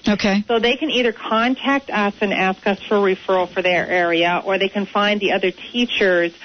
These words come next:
Speaker 2: um, on our website who also do treatments.
Speaker 1: Okay, so here's what I'd like to do. I'd like to give out some information so you know.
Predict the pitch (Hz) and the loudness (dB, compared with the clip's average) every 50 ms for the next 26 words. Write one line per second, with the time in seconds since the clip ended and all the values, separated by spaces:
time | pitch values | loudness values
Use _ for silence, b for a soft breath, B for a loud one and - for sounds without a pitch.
0 | B B B B B B 185 196 185 180 175 175 175 175 180 175 170 175 170 170 | B B B B B B -2 -2 0 0 0 0 0 -2 -2 -4 -4 -4 -4 -4
1 | - - - 190 185 180 175 170 170 180 175 175 170 - - 175 160 147 139 - | -4 -2 -2 0 0 2 0 0 0 0 0 -2 -4 -6 -6 -4 -2 -2 -2 -2
2 | 190 190 185 180 170 165 - 180 170 175 170 160 - - 165 - - - - - | 0 0 2 2 0 -2 -6 -8 -4 -4 -4 -6 -4 -6 -6 -6 -6 -6 -10 -10
3 | - - - 233 233 220 - 247 202 214 - - 220 214 233 226 311 320 311 294 | -10 -2 0 0 0 2 0 0 0 0 0 0 0 0 0 0 0 0 0 0
4 | 285 262 254 240 214 233 226 226 - 262 208 214 233 226 214 208 220 226 226 - | 0 0 0 0 0 0 -2 0 0 0 2 2 2 2 2 2 0 -2 0 0
5 | 220 202 254 277 294 269 262 - 269 240 226 226 214 - 226 208 208 208 220 220 | 0 0 2 2 0 0 -2 -2 0 2 2 2 2 2 2 2 2 2 2 2
6 | - 214 208 - - 214 214 214 214 214 214 214 208 202 190 190 | 0 0 0 0 2 2 4 4 4 4 4 2 2 0 -2 -4